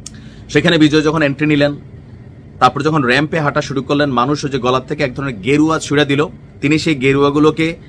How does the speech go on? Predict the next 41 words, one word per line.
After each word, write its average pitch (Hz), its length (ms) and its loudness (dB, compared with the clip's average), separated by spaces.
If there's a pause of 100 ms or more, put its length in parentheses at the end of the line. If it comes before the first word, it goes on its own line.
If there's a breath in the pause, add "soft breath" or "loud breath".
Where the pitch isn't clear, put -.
(160 loud breath)
একটার 139 260 0
পর 151 120 2
একটা 143 200 0
হাতে 131 240 -2
নিলেন, 143 280 0 (120)
গলায় 143 360 4
নিলেন, 143 320 -2 (260 loud breath)
মাথার 135 420 0
মধ্যে 160 220 -4
বাঁধলেন। 139 360 -2
অনেকে 175 280 -4
কিন্তু 214 160 -4
দেখছেন 135 300 -2
ওই 123 80 -2
ভিডিওটা। 113 420 -6 (440 loud breath)
পাশাপাশি 185 400 4
ফুলের 156 340 2
মালাগুলো 156 400 2
যখন 147 260 -4
দিছে, 135 200 -6
তিনি 131 240 -4
আবার 147 140 2
এটা 147 100 -2
পাল্টা 139 320 -2
দিছেন। 143 320 -2 (340 loud breath)
হঠাৎ - 280 0
করে 190 180 4
মানুষের 147 360 0
একটা 165 260 -2
ক্রাউড 151 520 0
এখানে 139 240 -2
তৈরি 110 220 -4
হয়েছে। 101 240 -8
তো 117 140 -10
ওই 135 120 -2
সময় 226 240 -6
দেহরক্ষীরা 139 640 -2 (280 loud breath)
স্বাভাবিকভাবে, 175 760 -2
এটা 117 180 -4
তাদের 127 260 -6
কাজই, 113 400 -2